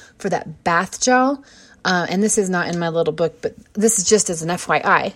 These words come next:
You can, this is another hack. You can take the bath gel that is not scented, that Young Living, it's a base, Young Living sells.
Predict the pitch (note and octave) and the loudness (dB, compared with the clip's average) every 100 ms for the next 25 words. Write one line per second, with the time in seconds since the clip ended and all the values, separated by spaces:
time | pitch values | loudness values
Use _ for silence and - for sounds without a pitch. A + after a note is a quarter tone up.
0 | - A3 G#3 F#3+ F#3 F3+ G#3 - F3+ F#3 | -4 -4 -2 -2 -2 0 0 0 -4 -2
1 | F3 F#3 E3+ - G3 F#3+ F3+ F#3+ - - | -2 -2 -6 -4 -4 -4 -2 -4 -4 -6
2 | F3+ F3 E3+ D#3+ G3 C4 C4+ - G#3+ G3 | -2 0 0 0 2 2 0 -6 0 2
3 | F#3+ G3 - - - _ F#3+ E3+ - - | 2 0 -4 -20 -20 _ -2 -2 -4 -18
4 | _ - F#3+ F3+ F#3 F3 - - E3+ F3 | _ -2 -2 0 2 0 0 -2 -2 0
5 | A3+ C4 C4 - F3 F#3+ F#3+ F3+ - G3 | 4 4 2 -4 0 0 0 -6 -4 0
6 | G3 G#3+ F#3 - D#3 D#3+ D#3+ C4 - - | 4 4 2 -2 -2 0 0 0 -2 -4
7 | - - - - - G3+ G3+ G3 G3 - | -8 -20 -18 -20 -8 0 2 2 0 0
8 | E3+ F3+ C4 | 0 2 0